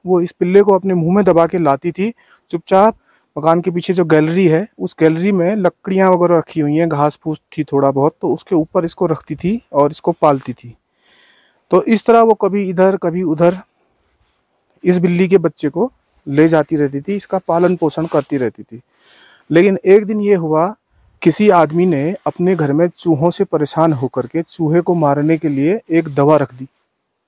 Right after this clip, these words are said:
अब वो जहर चूहे ने खा लिया, चूहा मर गया।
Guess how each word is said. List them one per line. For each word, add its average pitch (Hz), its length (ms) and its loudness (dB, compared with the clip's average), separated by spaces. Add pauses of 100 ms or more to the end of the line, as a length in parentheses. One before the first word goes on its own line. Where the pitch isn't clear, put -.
(1200)
अब 165 140 -2
वो 190 180 4
जहर 170 480 2 (120)
चूहे 180 260 0
ने 185 120 2
खा 170 180 0
लिया, 170 260 0 (460)
चूहा 151 240 2
मर 151 160 2
गया। 151 220 0